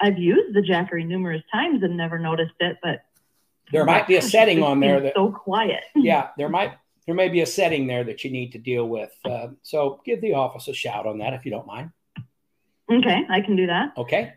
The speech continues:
Speaker 1: So then my other question is, I have a friend who has a, uh, baby. He was born prematurely and had some issues. He's ten months old now, and he's on oxygen. Doing really well, but they're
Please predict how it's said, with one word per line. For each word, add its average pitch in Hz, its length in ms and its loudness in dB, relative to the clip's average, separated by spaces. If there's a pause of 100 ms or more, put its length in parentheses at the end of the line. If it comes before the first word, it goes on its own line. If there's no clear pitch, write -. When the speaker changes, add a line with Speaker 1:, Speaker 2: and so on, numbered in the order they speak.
Speaker 1:
So 240 80 -4
then 277 100 2
my 269 140 4
other 294 140 0
question 247 500 0
is, 208 340 -2
I 196 120 2
have 214 280 0
a 190 380 0
friend 214 260 0
who 208 240 0
has 185 300 0 (180)
a, 170 400 -2 (560)
uh, 175 200 0
baby. 240 520 2
He 233 120 0
was 190 280 2 (300)
born 233 320 0
prematurely 208 680 2
and 185 200 -2
had 180 240 -2
some 185 120 -10
issues. 175 460 -6
He's 185 160 -4 (200)
ten 233 180 0
months 214 360 -2
old 180 320 -4
now, 180 720 -2 (400)
and 196 100 4
he's 190 180 4 (120)
on 226 240 0 (100)
oxygen. 175 760 -4 (280)
Doing 285 240 0
really 349 240 0
well, 262 320 2
but 233 160 -2
they're 208 160 2